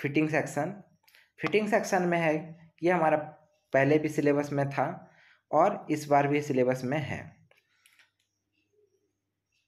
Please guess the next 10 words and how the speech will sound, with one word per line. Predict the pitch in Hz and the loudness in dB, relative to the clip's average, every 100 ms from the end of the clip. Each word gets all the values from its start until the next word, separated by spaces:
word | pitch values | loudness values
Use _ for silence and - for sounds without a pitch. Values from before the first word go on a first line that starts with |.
| _ _ _ _ _ _ - | _ _ _ _ _ _ -2
तीसरा | 170 214 | 0 2
यूनिट | 214 196 196 190 | 4 4 0 2
की | 180 | 2
अगर | 175 | 4
हम | 175 | 2
लोग | 151 | 4
बात | 151 151 | 2 4
करें, | 151 156 151 | 2 2 2
प्लम्बिंग, | 135 131 131 131 - - _ _ _ _ | 2 4 2 -2 -6 -18 _ _ _ _
प्लम्बिंग | 143 143 156 202 220 190 | 2 2 2 0 0 -4